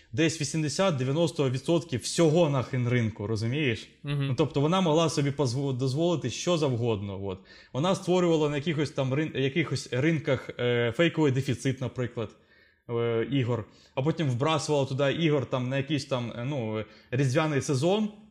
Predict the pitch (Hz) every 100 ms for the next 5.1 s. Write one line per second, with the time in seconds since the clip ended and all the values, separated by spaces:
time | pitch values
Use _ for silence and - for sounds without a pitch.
0 | - 135 135 156 170 151 143 131 143 120
1 | 147 127 - 120 110 104 104 107 117 143
2 | 165 - - _ - 156 160 147 139 143
3 | 139 143 160 - - - - 127 - -
4 | 202 202 190 156 156 127 123 113 113 101
5 | 98